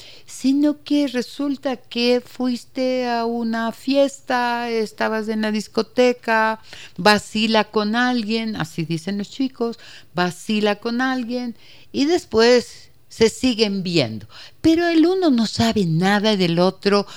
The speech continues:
no sabe si es que tiene sus mismos valores, si tiene sus mismas afinidades, si sus hobbies, si se gustan, nada, solo es un tema de una atracción de que pasó,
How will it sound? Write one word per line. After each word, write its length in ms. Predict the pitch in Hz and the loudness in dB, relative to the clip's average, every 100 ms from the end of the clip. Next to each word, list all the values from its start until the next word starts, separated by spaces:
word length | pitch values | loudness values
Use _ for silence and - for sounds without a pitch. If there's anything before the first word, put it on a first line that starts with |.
| - - | -18 -4
no 200 | 208 233 | 2 4
sabe 400 | 226 196 175 175 | 4 2 2 0
si 200 | - 185 | -2 -2
es 100 | 175 | -4
que 120 | - 160 | -4 -4
tiene 360 | 185 180 180 | -2 0 0
sus 240 | - 180 170 | -2 -2 -2
mismos 340 | 170 180 175 | -2 -2 0
valores, 520 | 180 196 196 190 175 - | 0 0 2 2 0 -4
si 140 | 185 | -6
tiene 340 | - 190 185 | -2 -2 -2
sus 220 | 175 175 170 | -6 -8 -6
mismas 340 | 175 170 165 | -4 -2 -2
afinidades, 800 | 165 175 175 180 190 185 170 160 | -2 -4 -4 -2 0 0 -2 -8
si 180 | 175 160 | -12 -12
sus 260 | - 175 | -14 -14
hobbies, 360 | - 190 185 180 - - - | -6 -4 -2 -6 -12 -20 -12
si 200 | - 214 | -4 -2
se 220 | - 202 | 0 0
gustan, 580 | 180 202 208 - 165 156 | 2 0 0 2 0 0
nada, 360 | 165 330 403 285 | 0 0 2 -2
solo 520 | - - 381 427 392 - | -4 0 4 4 4 0
es 240 | 247 285 | 0 2
un 180 | 311 277 | 0 0
tema 560 | - - 214 220 247 262 - - - 185 | 0 0 0 0 -2 -4 -10 -20 -14 0
de 240 | 208 214 | 2 2
una 340 | 240 269 294 | 2 2 2
atracción 680 | 254 - 202 - - 320 381 381 | 0 -4 -8 -8 -6 -4 -4 -6
de 180 | 190 208 | -6 -4
que 160 | - 214 | -2 -4
pasó, 560 | 214 202 - 330 370 | -4 -8 -8 -10 -10